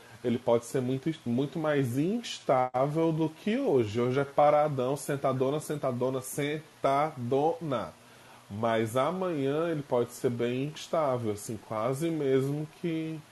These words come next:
é, não sei, assim, de,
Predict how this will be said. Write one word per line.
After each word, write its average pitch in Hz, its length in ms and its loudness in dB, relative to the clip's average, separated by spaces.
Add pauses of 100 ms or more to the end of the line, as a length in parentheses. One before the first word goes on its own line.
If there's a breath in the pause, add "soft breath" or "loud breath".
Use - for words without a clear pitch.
(720 soft breath)
é, 101 360 -2
não 113 140 -6
sei, 104 360 -2
assim, 95 500 -8
de, 95 140 -6